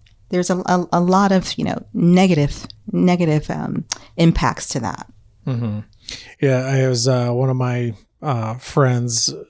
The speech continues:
Speaker 2: said something, then she goes, "Everyone wants the rock star relationship. Somebody's gotta be the rock, somebody's gotta be the star." And I always chuckled at that, but it's interesting. Yeah, 'cause, I mean, you, like you said, if they have that safe haven and they have that rock,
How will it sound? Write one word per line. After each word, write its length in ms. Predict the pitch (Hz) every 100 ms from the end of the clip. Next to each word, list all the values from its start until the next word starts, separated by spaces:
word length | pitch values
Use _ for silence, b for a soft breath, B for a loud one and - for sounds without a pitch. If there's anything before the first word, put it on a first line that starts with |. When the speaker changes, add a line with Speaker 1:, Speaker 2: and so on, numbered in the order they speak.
| -
Speaker 2:
said 400 | - - 131 120
something, 420 | - 120 127 117
then 480 | 123 120 120 131 160
she 300 | - - 131
goes, 280 | 127 123 - B B B
"Everyone 400 | 151 147 143 143
wants 260 | 139 135 -
the 100 | 127
rock 320 | 131 127 123
star 400 | - 135 123 120
relationship. 1120 | 123 123 131 123 120 120 131 110 117 113 113 - 180
Somebody's 480 | - 135 127 127 113
gotta 180 | 127 120
be 140 | 127
the 100 | 123
rock, 480 | 120 120 120 127 -
somebody's 540 | - 135 123 127 117
gotta 240 | 127 123 123
be 100 | 127
the 80 | 120
star." 520 | - 139 120 120 117 B B B
And 100 | 143
I 180 | 135 135
always 340 | 135 131 120 -
chuckled 520 | - 147 131 143 135
at 140 | 131
that, 300 | 143 135 131
but 120 | 143
it's 220 | 147 139 175
interesting. 720 | 214 208 160 - 143 131 131
Yeah, 240 | 135 160
'cause, 300 | 151 165 143
I 40 | 151
mean, 320 | 151 151 147 B B B B
you, 240 | 160 160
like 240 | 160 151
you 140 | 175 185
said, 180 | - 131
if 100 | 127
they 140 | 139
have 240 | 123 139 135
that 200 | 139 -
safe 320 | - 147 139
haven 320 | 139 131 135
and 100 | 127
they 80 | 123
have 300 | 127 131 127
that 180 | 131 120
rock, 480 | 131 135 127 -